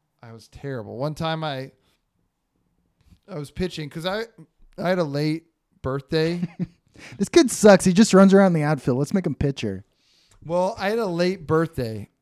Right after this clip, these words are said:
Speaker 1: <clears throat> which means my last year, I was, like, young for my class.
Speaker 2: Mm.
Speaker 1: All my friends in my class had moved up to the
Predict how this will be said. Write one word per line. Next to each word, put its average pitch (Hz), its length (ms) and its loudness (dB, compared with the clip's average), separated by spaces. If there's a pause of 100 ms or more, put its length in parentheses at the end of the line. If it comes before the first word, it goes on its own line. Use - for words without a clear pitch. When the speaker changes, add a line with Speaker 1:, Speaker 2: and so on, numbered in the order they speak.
Speaker 1:
<clears throat> 185 760 -12
which 147 220 -18
means 156 440 -12 (680)
my 139 180 -4
last 143 400 -6
year, 151 380 -2 (600)
I 131 120 -6
was, 143 140 -6
like, 123 160 -8
young 123 220 -8
for 113 100 -14
my 110 140 -10
class. 110 680 -16
Speaker 2:
Mm. 135 440 -8 (180)
Speaker 1:
All 143 160 -6
my 156 140 -6
friends 143 340 -6
in 127 60 -10
my 120 180 -8
class 117 440 -16
had 113 140 -12
moved 123 340 -10
up 120 200 -8
to 120 120 -14
the 104 440 -4